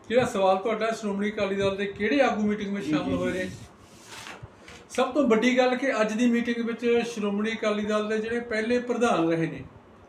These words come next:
Speaker 1: ਉਹਨਾਂ ਦੇ ਪਰਿਵਾਰਕ ਮੈਂਬਰ ਵੇਖਣ ਨੂੰ ਮਿਲੇ ਨੇ। ਅਹ, ਜਦੋਂ ਪ੍ਰੈਸ ਵਾਰਤਾ ਕੀਤੀ ਜਾਂਦੀ ਹੈ, ਅਹ, ਮੀਟਿੰਗ ਤੋਂ ਬਾਅਦ, ਤਾਂ ਸ਼੍ਰੋਮਣੀ ਅਕਾਲੀ ਦਲ ਦੇ ਜਿਹੜੇ ਹੁਣ ਤੱਕ ਪ੍ਰਧਾਨ ਰਹੇ ਨੇ, ਉਹਨਾਂ ਦੇ ਪਰਿਵਾਰਕ ਮੈਂਬਰ ਨੇ ਜਿਹੜੇ,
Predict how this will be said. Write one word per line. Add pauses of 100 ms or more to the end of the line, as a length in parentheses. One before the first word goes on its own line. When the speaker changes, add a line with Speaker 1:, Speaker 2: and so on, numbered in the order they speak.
(420)
Speaker 1:
ਉਹਨਾਂ
ਦੇ
ਪਰਿਵਾਰਕ
ਮੈਂਬਰ
ਵੇਖਣ
ਨੂੰ
ਮਿਲੇ
ਨੇ।
ਅਹ,
ਜਦੋਂ
ਪ੍ਰੈਸ
ਵਾਰਤਾ
ਕੀਤੀ
ਜਾਂਦੀ
ਹੈ, (360)
ਅਹ,
ਮੀਟਿੰਗ
ਤੋਂ
ਬਾਅਦ, (400)
ਤਾਂ (300)
ਸ਼੍ਰੋਮਣੀ
ਅਕਾਲੀ
ਦਲ
ਦੇ (140)
ਜਿਹੜੇ
ਹੁਣ
ਤੱਕ
ਪ੍ਰਧਾਨ
ਰਹੇ
ਨੇ,
ਉਹਨਾਂ
ਦੇ
ਪਰਿਵਾਰਕ
ਮੈਂਬਰ
ਨੇ
ਜਿਹੜੇ,